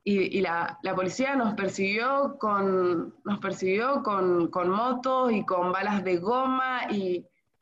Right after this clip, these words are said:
y yo me, o sea, me sentí tan, me sentía arriada, ¿no? ¿Vieron, vieron un rebaño de ovejas cuando los perros las rodean y las asustan y, eh, redirigen su dirección?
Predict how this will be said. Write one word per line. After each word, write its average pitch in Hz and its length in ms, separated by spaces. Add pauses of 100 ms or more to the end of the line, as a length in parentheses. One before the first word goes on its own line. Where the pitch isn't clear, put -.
(520)
y 196 360 (300)
yo 240 120
me, 302 240 (140)
o 214 100
sea, 247 500 (140)
me 220 140
sentí 208 480
tan, 294 920 (800)
me 202 120
sentía 208 460
arriada, 220 480
¿no? 247 400
¿Vieron, 262 500
vieron 254 320
un 254 160
rebaño 254 440
de 226 40
ovejas 262 400
cuando 196 380
los 180 180 (140)
perros 247 760 (280)
las 190 220
rodean 220 800
y 220 100
las 180 180
asustan 247 760
y, 202 200 (180)
eh, 185 200
redirigen 190 600
su 226 140
dirección? 240 840